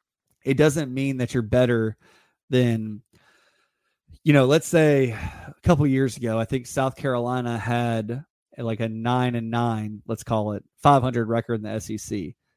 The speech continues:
And Vanderbilt had a seven or, like, an eight and ten record. But Vanderbilt had better wins than South Carolina did in the games that South Carolina won versus what Vanderbilt won.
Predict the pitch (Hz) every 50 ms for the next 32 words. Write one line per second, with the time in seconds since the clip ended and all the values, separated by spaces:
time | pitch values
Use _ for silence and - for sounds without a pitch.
0 | _ _ _ - 117 117 110 107 104 139 143 143 143 135 127 131 127 117 101 117
1 | 123 123 120 120 117 117 107 104 110 110 113 110 110 110 107 107 107 110 _ _
2 | _ _ _ _ _ _ _ _ - - - - 147 143 131 131 127 120 120 -
3 | 120 113 113 117 120 110 117 107 120 110 - - 151 151 143 127 120 107 - -
4 | 135 123 117 107 104 104 101 - 82 78 85 - - - 123 113 143 165 190 190
5 | 180 156 139 139 127 113 143 143 135 127 120 120 131 139 123 110 - 117 107 -
6 | 123 117 110 - - 117 110 110 113 120 127 123 113 110 101 110 107 107 104 98
7 | 92 - 113 113 110 110 113 117 117 117 110 - 117 - - 123 123 117 - 127
8 | 123 117 113 113 113 117 117 113 110 113 113 - - 110 101 104 131 143 143 127
9 | 113 107 101 87 92 104 98 92 107 123